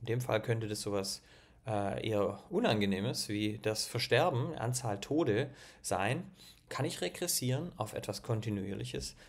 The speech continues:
wie Alter. Und ich kann dann aber markieren, was ist die, ähm, Dis-, was ist der Einfluss, kann ich erstmal sagen. Ich kann erstmal markieren in meinem Graph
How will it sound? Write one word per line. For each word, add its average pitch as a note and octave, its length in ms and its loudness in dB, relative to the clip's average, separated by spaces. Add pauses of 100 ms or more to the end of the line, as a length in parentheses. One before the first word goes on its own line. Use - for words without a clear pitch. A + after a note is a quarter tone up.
(140)
wie - 140 -4
Alter. A#2+ 440 -2 (800)
Und G#2+ 120 0
ich G2 120 0
kann F#2+ 200 -4
dann E3+ 380 2 (280)
aber A2 420 2 (140)
markieren, B2 680 2 (400)
was - 240 6
ist - 380 2 (320)
die, B2+ 280 4
ähm, G#2 680 0 (280)
Dis-, - 280 6
was A#2+ 140 -2
ist D3 120 -2
der - 220 -2
Einfluss, G3 440 0
kann G3 120 -2
ich F3+ 100 -2
erstmal E3+ 220 -4
sagen. E3 200 2
Ich - 60 -8
kann - 100 0
erstmal D#3+ 220 2
markieren D3 500 0
in F3+ 100 0
meinem C#3+ 180 -2
Graph C#3 380 -2